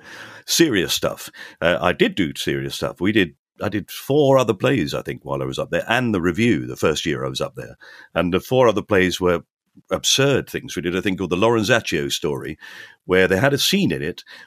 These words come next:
where everybody, in, apart from me and, um, Tim McInerney, were, everybody else was behind us, standing in a line, stark bollock naked. And I, I,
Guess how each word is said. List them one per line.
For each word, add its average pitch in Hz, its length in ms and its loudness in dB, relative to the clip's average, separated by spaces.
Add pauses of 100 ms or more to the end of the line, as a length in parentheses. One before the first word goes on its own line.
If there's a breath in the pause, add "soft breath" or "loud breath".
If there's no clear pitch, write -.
where 104 200 2 (520)
everybody, 104 560 2
in, 80 240 -4
apart 104 360 0
from 101 280 2
me 131 400 4
and, 104 420 0 (100)
um, 92 460 0
Tim 113 240 0
McInerney, 92 640 0 (880 loud breath)
were, 98 420 4
everybody 117 360 2
else 98 160 0
was 95 100 -10
behind 110 420 0
us, 80 260 -6 (200)
standing 117 400 2
in 107 80 4
a 101 40 4
line, 82 360 2 (280)
stark - 380 0
bollock 90 300 0
naked. 71 440 -6 (960 loud breath)
And 95 340 0 (200)
I, 113 180 2
I, 127 240 2